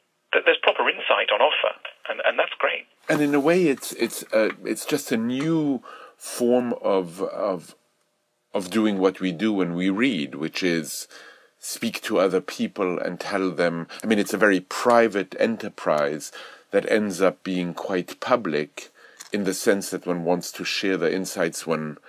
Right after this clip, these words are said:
Speaker 2: has gotten. I mean, you know, I think it's Montaigne who said that the best exercise of our, of our, uh, mind is conversation. And he meant,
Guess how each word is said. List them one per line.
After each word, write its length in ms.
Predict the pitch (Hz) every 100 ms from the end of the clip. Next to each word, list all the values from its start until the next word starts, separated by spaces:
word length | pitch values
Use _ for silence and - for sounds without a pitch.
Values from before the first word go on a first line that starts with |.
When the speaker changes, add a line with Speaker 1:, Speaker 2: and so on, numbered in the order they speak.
| - -
Speaker 2:
has 220 | - 95
gotten. 460 | 80 110 120 - 65
I 80 | 65
mean, 160 | 85
you 100 | 87
know, 180 | 87 80 -
I 60 | -
think 200 | 113 101
it's 200 | 92 -
Montaigne 560 | 90 90 120 117 90
who 180 | 76 73
said 280 | 78 - 73
that 140 | 80 - - - - -
the 80 | 101
best 340 | 92 107 -
exercise 800 | 113 - - 92 - 85 85 80
of 160 | - 78
our, 460 | 80 80 80 76 - - - - - _
of 200 | - 85 -
our, 560 | 90 87 82 78 73 -
uh, 280 | 87 76 -
mind 720 | 87 95 101 95 78 71 73 -
is 500 | - 92 80 - - -
conversation. 960 | 104 87 82 - 117 104 - - - - _ - - -
And 180 | 95
he 120 | 95 123
meant, 380 | 127 127 107